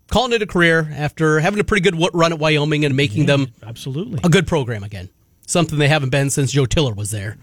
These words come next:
Speaker 2: Apparently Nashville has a new baseball stadium. I was just tweeted
Speaker 1: Oh.
Speaker 2: that or texted that.
Speaker 1: With
Speaker 2: Anyway.
Speaker 1: a potential expansion?
Speaker 2: There you go.
Speaker 1: I'm gonna guess they didn't build it with forty thousand.
Speaker 2: No.
Speaker 1: Yeah.
Speaker 2: No. I'm sorry to interrupt you.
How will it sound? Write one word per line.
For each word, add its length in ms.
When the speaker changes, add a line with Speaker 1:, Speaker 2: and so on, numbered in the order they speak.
Speaker 2:
Apparently 300
Nashville 360
has 160
a 60
new 100
baseball 400
stadium. 300
I 20
was 100
just 220
tweeted 300
Speaker 1:
Oh. 40
Speaker 2:
that 260
or 80
texted 400
that. 140
Speaker 1:
With 120
Speaker 2:
Anyway. 100
Speaker 1:
a 40
potential 360
expansion? 720
Speaker 2:
There 180
you 140
go. 300
Speaker 1:
I'm 100
gonna 160
guess 200
they 100
didn't 180
build 180
it 60
with 100
forty 240
thousand. 500
Speaker 2:
No. 460
Speaker 1:
Yeah. 220
Speaker 2:
No. 220
I'm 160
sorry 300
to 80
interrupt 260
you. 140